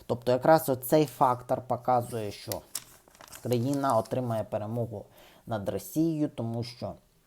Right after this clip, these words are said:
демократія повинна встояти перед жорстким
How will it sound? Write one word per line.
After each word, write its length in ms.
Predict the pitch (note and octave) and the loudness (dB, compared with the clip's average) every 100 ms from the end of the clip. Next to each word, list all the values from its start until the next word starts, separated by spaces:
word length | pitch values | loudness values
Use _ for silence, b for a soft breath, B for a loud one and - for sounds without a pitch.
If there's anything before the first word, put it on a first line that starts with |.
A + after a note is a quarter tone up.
| _ _ _ _ _ _ _ _ | _ _ _ _ _ _ _ _
демократія 880 | C3+ A2+ G2+ - C3 C3+ - D#3+ - | -2 -2 -2 2 4 4 2 0 2
повинна 480 | - G#2 G#2 F2+ | 0 0 0 -4
встояти 680 | F#2+ - - A2+ A#2+ C3 - | -10 -14 -4 2 2 2 -2
перед 420 | A#2 F2 F2+ F#2+ - - _ _ | -4 -2 -2 -2 -8 -20 _ _
жорстким 520 | F#2+ - - - C3+ | -10 -10 -14 -8 -8